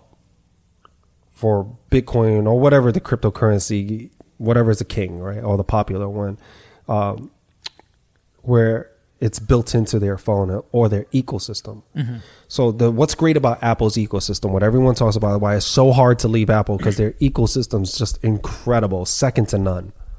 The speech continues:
Speaker 1: right? The way their headphones and Siri, well, Siri's not, you know, the best, but, uh, their home pods and, and their, their, uh, Mac and just the way all, their iMessage especially, and how everything talks to each other,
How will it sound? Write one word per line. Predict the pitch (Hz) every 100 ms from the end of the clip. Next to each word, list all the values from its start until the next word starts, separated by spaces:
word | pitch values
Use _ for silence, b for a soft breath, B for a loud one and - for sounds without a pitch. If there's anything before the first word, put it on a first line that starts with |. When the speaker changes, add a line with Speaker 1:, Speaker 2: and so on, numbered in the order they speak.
| B B - -
Speaker 1:
right? | - 107 107 b b b b
The | 123
way | 120 120
their | 113 107 98 b b
headphones | - 143 139 135 123 120 117 113 98
and | 92
Siri, | - - 131 123 120 117 113 110
well, | 107 101
Siri's | - 104 98 95
not, | 98 110 - _ _ _ _ _ -
you | 113
know, | -
the |
best, | 104 110 - - B B
but, | - 110 107 b b b _ -
uh, | 107 - - 156 - _ _
their | - 107
home | 90 - 127 123 120 120 120 120
pods | - 120 110 110 107 110
and, | 104 98 95 -
and | 98 95 92
their, | 95 95 107 - 120
their, | 101 95 98
uh, | 95 98
Mac | 98 117 120 110 _ -
and | 98 98
just | 101 113
the | 123
way | 123
all, | 120 113 110
their | 117 110
iMessage | 104 113 117 - 113 110
especially, | - 110 107 110 110
and | 101 92
how | 110
everything | 110 123 120 120
talks | - 120 -
to | -
each | 98 98
other, | 101 98 95